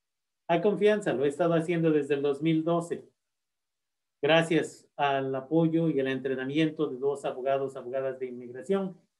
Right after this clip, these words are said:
que me enseñaron y a muchos de mis, ah, colegas. Y si es tiempo de renovar, una vez más, es importante de que eduquemos a nuestros hijos, nuestras hijas,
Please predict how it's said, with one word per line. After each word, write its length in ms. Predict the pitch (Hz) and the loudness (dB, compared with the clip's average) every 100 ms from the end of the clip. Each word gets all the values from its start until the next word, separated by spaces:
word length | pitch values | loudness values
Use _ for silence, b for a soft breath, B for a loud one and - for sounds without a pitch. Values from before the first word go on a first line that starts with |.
| _ - | _ -4
que 100 | 147 | 0
me 100 | 143 | 0
enseñaron 540 | 135 139 143 143 143 | -2 -2 2 2 0
y 80 | 127 | -2
a 100 | 120 | -4
muchos 340 | 127 123 127 | -4 -6 -6
de 80 | 120 | -6
mis, 420 | 117 110 - - _ | -6 -8 -10 -20 _
ah, 340 | 127 113 110 113 _ _ _ | -6 -6 -8 -14 _ _ _
colegas. 320 | 139 107 - - _ _ _ _ _ _ _ _ _ _ _ _ _ _ _ _ _ _ _ _ _ | -2 -2 -6 -16 _ _ _ _ _ _ _ _ _ _ _ _ _ _ _ _ _ _ _ _ _
Y 140 | 190 180 | 4 4
si 200 | 202 220 | 6 6
es 220 | 277 269 | 4 4
tiempo 360 | 247 254 233 220 | 0 0 4 6
de 100 | 185 | 6
renovar, 600 | 180 175 185 226 294 - _ | 4 4 6 4 2 -4 _
una 200 | 190 202 | -2 2
vez 220 | 208 202 208 | 4 4 4
más, 440 | 226 269 165 - - | 2 2 -2 -10 2
es 340 | 180 185 185 | 4 4 0
importante 960 | 202 170 185 160 175 175 170 208 226 - | -4 0 2 4 4 2 6 6 6 0
de 380 | 165 170 170 165 | 0 4 4 4
que 420 | 165 165 160 165 | 4 6 6 2
eduquemos 680 | 175 160 165 - 240 294 262 | 0 0 2 2 2 2 0
a 80 | 202 | 0
nuestros 340 | 185 - 165 | 0 -2 -4
hijos, 220 | 190 185 | -2 -2
nuestras 400 | 165 165 160 151 | -2 -2 -2 -4
hijas, 320 | 190 190 196 | 0 0 0